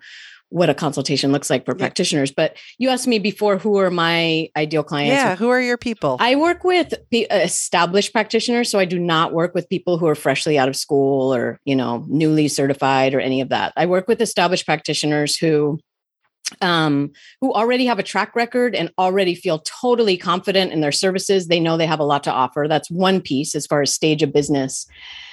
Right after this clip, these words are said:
Speaker 1: But then I particularly work with practitioners who are bringing together multiple modalities. So, you know,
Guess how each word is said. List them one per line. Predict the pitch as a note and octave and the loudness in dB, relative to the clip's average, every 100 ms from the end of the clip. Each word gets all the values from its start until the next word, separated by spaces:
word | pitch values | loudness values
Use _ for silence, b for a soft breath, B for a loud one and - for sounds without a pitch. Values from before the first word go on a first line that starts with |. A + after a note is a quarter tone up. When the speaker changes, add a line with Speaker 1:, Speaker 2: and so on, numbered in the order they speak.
| B B B - | B B B -2
Speaker 1:
But | A3+ | 0
then | C#4+ C#4+ | 2 2
I | C#4 | 0
particularly | C4 - - F4+ A#4+ G4 C#4+ | -2 0 -2 0 0 2 2
work | G#3 G#3 G3+ G3+ | 2 2 0 0
with | F#3+ F#3+ | -2 0
practitioners | G#3 E3+ - G#3+ A#3+ A#3+ A#3+ | -2 -2 -2 -2 -2 -2 -4
who | - | 0
are | G3 | -2
bringing | D#3 F3 F3+ G3+ G3 | 0 -2 0 0 0
together | G3 D#3+ D#3+ D#3 E3+ E3+ | -2 -4 0 0 2 0
multiple | D#3+ D3+ - D#3 E3+ | 0 -2 -4 -4 -2
modalities. | D#3+ D3 C#3 C3 C#3+ E3 G3 G3 - | 0 0 2 2 2 0 -2 -4 -8
So, | - G#3 F3+ E3 D#3+ D#3 - | -4 0 2 4 2 0 -2
you | F#3+ F#3+ | 0 0
know, | D3 C#3+ C#3+ | 2 -2 -4